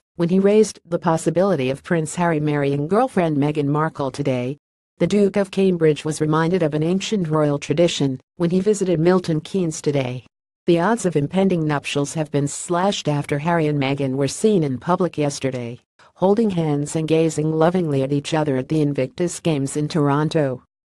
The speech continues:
Their public show of affection has even prompted bookies to offer odds on the couple getting engaged before the end of the games this weekend.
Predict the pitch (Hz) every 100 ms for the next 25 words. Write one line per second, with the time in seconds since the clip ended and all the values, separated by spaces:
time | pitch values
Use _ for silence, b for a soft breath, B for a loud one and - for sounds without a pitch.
0 | _ 165 165 - 208 220 - 175 156 143
1 | 165 160 127 - 165 165 165 - 190 208
2 | 196 190 180 180 175 165 151 156 156 160
3 | - 156 151 180 190 139 127 139 - 139
4 | 131 - 214 208 165 165 160 143 139 147
5 | 147 - - 147 - 180 156 - 190 165
6 | 156 156 156 147 147 156 135 156 156 160
7 | 156 127 110